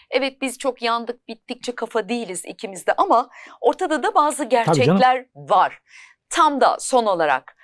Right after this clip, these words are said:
Speaker 1: sonbaharda güçlü geçecekse, zorlu da bir kış bizi bekliyorsa bunu yapın, bunu yapmayın. İki üç maddede sıralayın izleyicilerimize.
Speaker 2: Şunu yapın, bunu yapın. Ben bir kez şunu söylüyorum herkese.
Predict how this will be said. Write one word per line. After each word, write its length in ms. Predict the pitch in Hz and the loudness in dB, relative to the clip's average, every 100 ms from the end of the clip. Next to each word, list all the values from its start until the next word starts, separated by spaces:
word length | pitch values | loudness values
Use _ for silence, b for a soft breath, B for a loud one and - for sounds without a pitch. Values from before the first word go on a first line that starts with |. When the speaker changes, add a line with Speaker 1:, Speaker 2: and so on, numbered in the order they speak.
| b b b - | b b b -12
Speaker 1:
sonbaharda 680 | - 254 233 220 220 208 | 0 2 2 2 0 0
güçlü 380 | 220 202 - 233 | -6 -8 -12 -10
geçecekse, 640 | 180 190 175 196 - 180 | -10 -10 -6 -6 -4 -4
zorlu 320 | 156 185 208 233 | -2 -4 -4 0
da 140 | 240 | 0
bir 80 | 214 | -2
kış 280 | - 240 - | -12 -12 -10
bizi 220 | 185 208 | -12 -10
bekliyorsa 680 | 196 - - 214 196 180 170 _ _ _ _ _ _ _ - | -12 -12 -6 -4 -4 -6 -6 _ _ _ _ _ _ _ -4
bunu 160 | 254 | -2
yapın, 500 | 226 185 254 254 262 - | -2 -2 -2 -2 -4 -16
bunu 160 | 214 208 | -12 -8
yapmayın. 680 | 196 - - 180 190 233 _ | -8 -10 -12 -12 -12 -14 _
İki 200 | 185 - | -20 -16
üç 200 | 196 - | -16 -14
maddede 340 | 180 165 165 196 | -14 -12 -12 -12
sıralayın 480 | - 165 151 156 147 | -12 -12 -12 -16 -16
izleyicilerimize. 760 | 143 139 - - - - - - _ | -18 -18 -18 -20 -18 -16 -18 -20 _
Speaker 2:
Şunu 420 | - - - 359 | -14 -10 -2 0
yapın, 220 | 254 220 233 | 2 4 4
bunu 80 | |
yapın. 220 | 226 220 339 | 4 2 0
Ben 200 | 427 392 _ _ - | 0 -4 _ _ -2
bir 60 | |
kez 160 | 349 226 | 0 2
şunu 200 | 262 233 | 2 2
söylüyorum 400 | 190 156 147 147 | 4 4 4 4
herkese. 560 | 156 143 143 208 - | 0 0 2 2 2